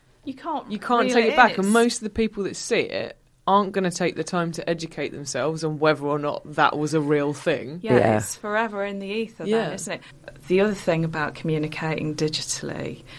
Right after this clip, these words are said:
Speaker 1: is it's a little bit like driving a car badly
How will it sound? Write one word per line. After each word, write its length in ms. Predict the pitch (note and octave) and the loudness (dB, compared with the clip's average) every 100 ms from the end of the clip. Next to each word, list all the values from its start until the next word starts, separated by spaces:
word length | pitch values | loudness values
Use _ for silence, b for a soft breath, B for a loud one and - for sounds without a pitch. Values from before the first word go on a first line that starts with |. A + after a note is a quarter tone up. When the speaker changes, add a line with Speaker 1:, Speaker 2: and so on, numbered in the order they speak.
| B B | B B
Speaker 1:
is 180 | E3 E3 | -2 0
it's 220 | D3+ - | 0 0
a 20 | D#3 | 2
little 280 | E3 F#3+ | 4 4
bit 160 | - - | 2 -2
like 200 | D#3+ - | -2 -2
driving 340 | D#3+ D3+ D3+ | -2 -4 -4
a 60 | D3 | -8
car 600 | - D3+ D3 C3 B2+ B2+ B B - | -4 -2 -2 -4 -6 -10 B B -6
badly 600 | D3 C#3 C#3 C#3 C3+ B2+ | -2 -2 -4 -10 -12 -14